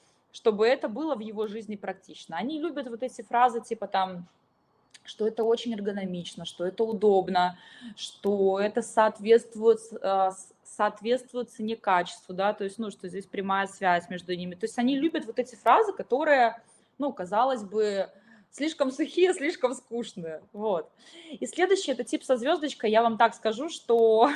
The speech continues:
<laughs> здесь нужно шарить в типах, и нужно понимать, что вы, а, не обязаны всем нравиться, скажем так, и есть типы людей, которые, ну, просто не стыкуются с вами.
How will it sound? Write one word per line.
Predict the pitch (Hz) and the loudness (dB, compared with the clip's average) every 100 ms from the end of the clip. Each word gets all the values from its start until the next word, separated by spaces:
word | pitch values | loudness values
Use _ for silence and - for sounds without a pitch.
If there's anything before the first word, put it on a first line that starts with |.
| 262 - | -2 -6
<laughs> | 508 466 269 | -8 -12 -10
здесь | 240 302 - | -8 -8 -8
нужно | 285 277 247 226 220 | -8 -4 0 0 0
шарить | 220 254 220 202 190 - | -4 -2 -2 -2 -6 -10
в | 185 180 196 190 185 - | -18 -10 -6 -6 -8 -12
типах, | 277 349 359 - | -10 -6 -8 -8
и | |
нужно | 226 240 220 | -10 -10 -10
понимать, | 208 202 208 247 269 | -8 -6 0 0 -2
что | - 220 202 196 | -8 -8 -4 -4
вы, | 185 247 226 175 - _ _ _ _ _ _ - | -6 -6 -4 -4 -6 _ _ _ _ _ _ -6
а, | 185 180 180 175 170 | -2 0 2 2 0
не | 190 247 | -2 -2
обязаны | 262 220 240 226 202 | 0 4 2 0 -8
всем | - 214 196 | -8 -6 -4
нравиться, | 196 185 202 - | 0 0 0 -8
скажем | 233 254 254 247 | -12 -8 -8 -6
так, | 254 254 247 | -2 -2 -2
и | |
есть | 226 233 - | -6 -6 -8
типы | 262 226 | -12 -8
людей, | 226 208 254 | -6 -6 -6
которые, | 277 277 254 | -4 -2 -2
ну, | 269 | -4
просто | 311 269 262 269 - | -6 0 0 0 -4
не | 220 214 | -4 -4
стыкуются | - - 214 202 - | -8 -10 -6 -6 -8
с | - | -8
вами. | 170 151 - | -4 -4 -8